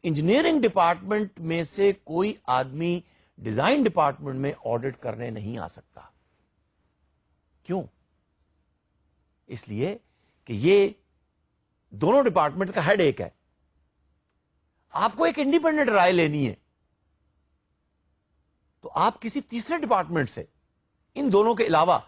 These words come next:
جس کا ہیڈ کوئی اور ہو، اس لیے کہ اگر اس کا ہیڈ کوئی اور ہوگا تو وہ کانفیڈنٹلی، بغیر کسی fear کے،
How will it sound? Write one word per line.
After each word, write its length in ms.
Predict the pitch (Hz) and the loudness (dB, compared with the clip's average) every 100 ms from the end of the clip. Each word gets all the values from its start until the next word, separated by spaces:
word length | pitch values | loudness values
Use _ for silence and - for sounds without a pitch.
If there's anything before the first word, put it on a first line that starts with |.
| _ _ _ _ | _ _ _ _
جس 180 | 208 - | -8 -2
کا 160 | 285 247 - | -2 -2 0
ہیڈ 180 | 302 247 | 0 0
کوئی 160 | 220 | 0
اور 240 | 196 120 104 | 2 2 0
ہو، 120 | - - _ _ _ _ _ | -4 -18 _ _ _ _ _
اس 160 | 131 120 | -16 -8
لیے 260 | 147 185 208 - _ | 0 0 0 -6 _
کہ 80 | 143 | -2
اگر 160 | 165 | -2
اس 120 | 165 | -2
کا 180 | - 135 | -4 -2
ہیڈ 200 | 147 220 | 0 0
کوئی 140 | 208 - | 0 -2
اور 240 | - 151 165 | 2 2 2
ہوگا 400 | 123 113 151 185 - _ _ | 0 0 2 0 -6 _ _
تو 80 | |
وہ 80 | 226 | -4
کانفیڈنٹلی، 840 | 220 220 226 262 220 190 180 202 214 _ _ _ _ | 0 0 0 0 0 0 0 -2 -2 _ _ _ _
بغیر 320 | 123 151 170 | -2 2 2
کسی 240 | 165 135 | -2 -14
fear 360 | 120 143 139 123 | -12 -8 -4 -4
کے، 180 | - | -4